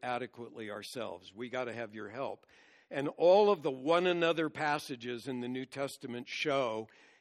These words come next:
if you know Christ, you're on.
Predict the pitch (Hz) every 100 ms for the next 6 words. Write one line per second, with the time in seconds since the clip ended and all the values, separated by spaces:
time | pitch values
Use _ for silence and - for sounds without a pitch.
0 | - 147 - 151 180 180 180 - 143 120
1 | 113 110 - - _ _ _ _ _ _
2 | _ 139 147 147 143 107